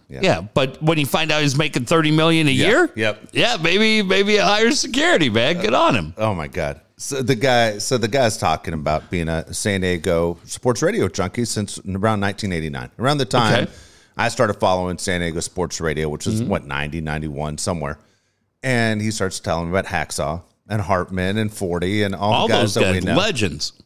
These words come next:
Speaker 1: He, he's, he's addicted to sports radio. He's a
Speaker 2: Okay.
Speaker 1: mailman now. Gary
Speaker 2: He's
Speaker 1: the
Speaker 2: what?
Speaker 1: mailman. Gary, Gary the mailman is, is, is the
Speaker 2: Not
Speaker 1: guy.
Speaker 2: Gary the Conqueror?
Speaker 1: And so <laughs> he's not Gary the Conqueror.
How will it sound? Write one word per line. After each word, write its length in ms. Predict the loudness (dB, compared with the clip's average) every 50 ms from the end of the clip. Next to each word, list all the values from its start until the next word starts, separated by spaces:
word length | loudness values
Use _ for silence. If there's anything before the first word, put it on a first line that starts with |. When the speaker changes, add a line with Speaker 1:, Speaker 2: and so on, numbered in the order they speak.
| _ _ _ -14
Speaker 1:
He, 120 | -14 -14 -14 _ _ -20 _
he's, 360 | 0 2 4 4 4 2 -2 -4
he's 440 | -4 0 2 2 2 0 0 -4 -8 -10 -4
addicted 460 | -4 -2 0 0 -2 -2 -2 -4 -4
to 60 | -4 -6
sports 340 | -6 -4 -4 -4 -4 -4 -6
radio. 240 | -6 -6 -8 -10 -14 _ _ _ _
He's 120 | -2 0 2
a 40 | 2
Speaker 2:
Okay. 80 | 4
Speaker 1:
mailman 300 | 2 2 0 -2 -4 -8
now. 160 | -10 -10 -12 -14 _ _ _
Gary 200 | -2 2 2 4
Speaker 2:
He's 80 | 4 4
Speaker 1:
the 80 | 4 4
Speaker 2:
what? 60 | 4
Speaker 1:
mailman. 340 | 2 0 -4 -6 -10 -12 -6 -2
Gary, 340 | 0 0 0 0 -2 -6 -8 -10 -14 _ _ _ _ _ _ _
Gary 180 | 0 2 2 2
the 80 | 2
mailman 420 | 2 2 2 2 2 0 0 0 -2
is, 160 | -2 -4 -4
is, 100 | -6 -8 -8 -6 -4
is 280 | -2 -2 -2 -4 -2
the 60 | 0 0
Speaker 2:
Not 100 | 2 2
Speaker 1:
guy. 80 | 2 2
Speaker 2:
Gary 200 | 2 4 4 2
the 100 | 2 2
Conqueror? 500 | 2 2 2 2 2 2 0 0 0 0
Speaker 1:
And 120 | -2 -2
so 240 | 0 2 2 2 2 0 -2 -6 -6 -8 -8 -8 -8 -8 -6 -6 -8 -10 -10 -12 -16 -20 -20 -20 -20 -14 -4 -2
<laughs> 0 | -2 0 0
he's 300 | -2 -2 -2 -4 -6 -4
not 420 | -4 -2 -2 -2 -4 -4 -8 -8 -4
Gary 320 | 0 2 4 4 4 4
the 120 | 4 2
Conqueror. 500 | -2 -4 -4 -4 -4 -6 -8 -10 -16 -18